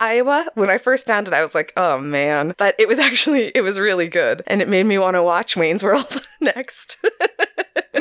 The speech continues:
But no, really, it was, it was, it was great. We'll link to it. Uh, we also used that same article that we used last week in Smithsonian by Mike Dash.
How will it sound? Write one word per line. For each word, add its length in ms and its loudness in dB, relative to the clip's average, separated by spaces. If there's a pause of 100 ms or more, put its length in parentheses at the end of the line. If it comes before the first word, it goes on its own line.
(120)
But 140 2
no, 160 2
really, 300 0
it 100 -2
was, 360 2
it 100 0
was, 220 -4
it 120 0
was 140 -2
great. 240 0
We'll 140 2
link 200 0
to 160 -2
it. 240 2
Uh, 200 2
we 100 0
also 240 0
used 300 -6
that 220 0
same 640 0
article 720 0
that 160 -2
we 80 -6
used 200 -6
last 280 -2
week 220 -6
in 100 -4
Smithsonian 800 -2
by 100 -4
Mike 280 -6
Dash. 640 -2